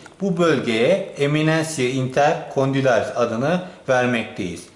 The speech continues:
Kondillerin ön tarafında kalan alana area intercondylaris anterior, arkada kalan alana ise area intercondylaris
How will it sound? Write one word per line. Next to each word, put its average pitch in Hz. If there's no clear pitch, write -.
Kondillerin 175
ön 202
tarafında 151
kalan 131
alana 139
area 156
intercondylaris 131
anterior, 156
arkada 156
kalan 135
alana 107
ise 156
area 147
intercondylaris 139